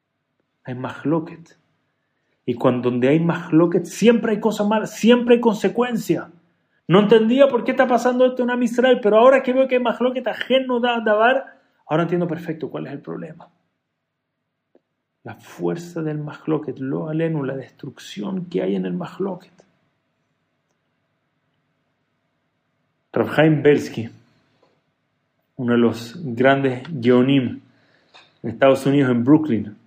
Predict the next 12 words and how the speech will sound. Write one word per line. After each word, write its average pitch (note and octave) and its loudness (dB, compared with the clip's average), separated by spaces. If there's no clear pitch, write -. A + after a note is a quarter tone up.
tenía A#2+ -4
miles D3+ 2
y C#3 -2
miles C#3+ 2
de C#3 4
talmidei C3 0
jajamim C3 -4
que B2+ -4
lo C3 -6
seguían B2+ -4
a B2 2
él. A2 0